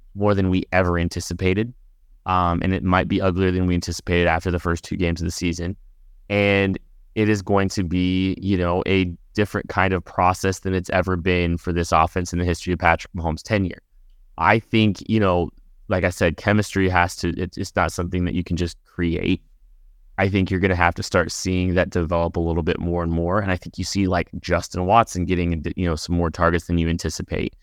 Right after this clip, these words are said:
because there's some trust and some chemistry between those two, between Mahomes and between Justin Watson. I think where some of the targets were distributed showed some level of chemistry and familiarity that doesn't exist for some of these young pass catchers.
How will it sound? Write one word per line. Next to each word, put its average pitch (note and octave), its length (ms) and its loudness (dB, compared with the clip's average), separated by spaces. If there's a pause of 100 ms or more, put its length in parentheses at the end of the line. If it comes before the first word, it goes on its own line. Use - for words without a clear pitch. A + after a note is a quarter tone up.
(320)
because F2+ 260 0
there's F#2+ 220 0
some F#2 180 -2
trust F2+ 360 -2
and - 100 -8
some - 120 -8
chemistry F2 680 -2 (280)
between F2+ 360 -2
those E2+ 240 0
two, F2+ 200 0
between F2+ 300 -6
Mahomes E2 560 -2
and E2 160 -2
between E2 280 -4
Justin D#2+ 320 -4
Watson. A2+ 360 2 (720)
I F#2+ 60 -8
think F#2 220 -4
where F2+ 220 2
some F2+ 200 0
of F2 60 4
the E2+ 60 0
targets E2 340 0
were F#2 80 0
distributed F2+ 600 0
showed F2 420 0
some F2 320 0
level E2+ 300 2
of E2 140 -4
chemistry E2+ 640 -2
and E2+ 140 -6
familiarity E2+ 880 0 (380)
that F2 240 4 (320)
doesn't F#2 300 2
exist F2 400 -2
for F#2+ 100 -2
some F2 160 0
of E2+ 60 -4
these E2+ 140 -4
young E2+ 160 -4
pass D#3 300 2
catchers. - 440 -12